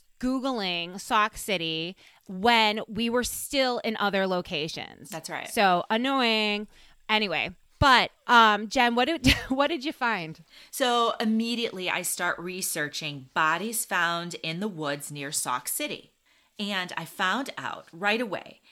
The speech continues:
Speaker 2: that during the summer of nineteen eighty-seven, there was a serial killer named Kim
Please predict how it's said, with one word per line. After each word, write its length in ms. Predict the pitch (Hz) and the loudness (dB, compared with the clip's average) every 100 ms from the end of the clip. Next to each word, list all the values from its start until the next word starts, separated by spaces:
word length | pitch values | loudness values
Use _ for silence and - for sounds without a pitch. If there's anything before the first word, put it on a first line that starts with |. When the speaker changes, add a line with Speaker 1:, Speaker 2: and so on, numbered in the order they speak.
| _ | _
Speaker 2:
that 260 | - 175 - | -4 -4 -4
during 360 | - 190 208 262 | -4 -2 -4 -4
the 100 | 285 | -4
summer 460 | - 190 175 175 - | -4 -4 -4 -6 -6
of 160 | 160 | -8
nineteen 600 | 156 160 175 202 - 226 | -6 -4 -4 -6 -6 -6
eighty-seven, 840 | 214 190 190 - - 139 104 71 - - - - | -6 -6 -8 -8 -6 -6 -8 -12 -16 -20 -20 -6
there 300 | 185 202 233 | -2 -2 -2
was 340 | 202 175 180 156 | -2 -2 -4 -8
a 100 | 151 | -8
serial 680 | - - 214 247 294 190 151 | -6 -4 -4 -4 -2 -4 -4
killer 680 | - - 143 113 113 151 - | -10 -10 -8 -6 -8 -10 -12
named 340 | 175 160 156 - | -8 -8 -10 -14
Kim 500 | - - 226 214 | -16 -8 -4 -4